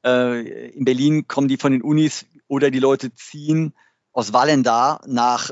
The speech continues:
äh, Berlin und gründen hier. Ähm, und, ähm, ich glaub, das Thema wird sein im, im Ruhrgebiet und anderswo,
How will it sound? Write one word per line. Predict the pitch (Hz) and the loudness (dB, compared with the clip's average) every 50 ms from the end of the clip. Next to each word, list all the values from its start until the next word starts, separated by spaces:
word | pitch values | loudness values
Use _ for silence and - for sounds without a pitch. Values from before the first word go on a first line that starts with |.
| - | -10
äh, | 135 131 120 | -8 -8 -6
Berlin | 110 113 123 117 117 123 139 156 156 | -4 -4 -4 -2 0 0 0 0 -2
und | - - 139 123 123 123 113 - | -4 -4 -2 0 0 0 0 -4
gründen | - 104 104 131 135 131 139 | -6 -2 0 0 0 2 0
hier. | 127 107 - 131 135 131 131 160 202 - _ - - - _ _ _ _ _ _ - | -2 -2 -2 0 2 2 2 2 -2 -8 _ -20 -20 -20 _ _ _ _ _ _ -2
Ähm, | 127 127 127 127 127 131 131 131 131 131 | 2 2 4 4 4 2 2 2 0 -2
und, | - - 139 131 131 131 131 117 - 131 | -4 -4 -2 0 0 0 0 0 -2 0
ähm, | 127 127 123 123 123 127 131 | 0 0 2 2 2 0 0
ich | 127 | 0
glaub, | - 135 - | -2 -2 0
das | 139 127 - | -2 -4 -4
Thema | - 143 147 156 151 147 143 143 123 - - _ _ _ _ _ _ _ _ | -2 -2 0 2 4 4 4 2 0 -4 -14 _ _ _ _ _ _ _ _
wird | 131 117 135 127 - | -8 -4 -4 -4 0
sein | - 127 123 131 139 143 147 151 151 147 - - - | 0 2 2 2 2 0 -2 -2 -4 -6 -8 -12 -14
im, | - 139 131 - | -10 -10 -10 -6
im | 156 143 135 | -4 -2 -2
Ruhrgebiet | 127 139 143 135 139 123 135 143 143 139 - | 0 -2 -2 -2 -4 -4 -4 -2 -2 -2 -2
und | - 139 123 120 - _ _ | -2 -2 -2 -2 -4 _ _
anderswo, | - 131 139 143 143 135 - - 123 127 135 135 135 139 131 | -4 0 2 2 2 2 0 -2 -4 -2 0 2 2 2 0